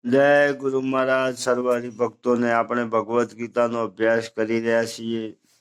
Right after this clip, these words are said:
અધ્યાય બે, સાંખ્ય યોગ. "હે કુંતી પુત્ર, આ શક્તિનો નાશ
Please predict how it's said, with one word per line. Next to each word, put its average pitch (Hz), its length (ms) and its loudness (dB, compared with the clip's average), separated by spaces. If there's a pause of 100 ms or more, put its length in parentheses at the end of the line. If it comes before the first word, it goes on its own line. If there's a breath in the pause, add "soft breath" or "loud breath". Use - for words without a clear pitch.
(640)
અધ્યાય 117 440 2
બે, 117 280 2
સાંખ્ય 113 480 -2
યોગ. 117 500 -2 (960)
"હે 143 120 6
કુંતી 151 400 4
પુત્ર, 151 380 2
આ 151 200 6
શક્તિનો 151 680 2
નાશ 143 340 4